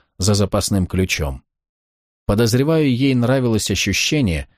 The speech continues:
что я буквально вламываюсь к ней, как ночной вор. Знаю, что именно поэтому она тогда дала мне ключ от подвала.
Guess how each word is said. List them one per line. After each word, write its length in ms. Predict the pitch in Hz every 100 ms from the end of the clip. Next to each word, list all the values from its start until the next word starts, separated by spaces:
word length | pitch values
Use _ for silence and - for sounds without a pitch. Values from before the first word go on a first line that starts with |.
| _ _
что 180 | - 104
я 80 | 101
буквально 500 | 104 - 117 120 113
вламываюсь 680 | 98 110 139 123 92 87 -
к 80 | 87
ней, 340 | 78 73 - -
как 200 | 95 95
ночной 380 | 92 - 101
вор. 340 | 101 107 78 - _ _ _ _ _ _ _ -
Знаю, 360 | 95 143 170
что 160 | 143 147
именно 300 | 147 139 131
поэтому 600 | 127 120 95 - 80 80
она 180 | 90 92
тогда 360 | 90 82 92
дала 300 | 87 92 98
мне 180 | 90 87
ключ 340 | - 98 -
от 140 | 92 -
подвала. 580 | 98 98 104 78 65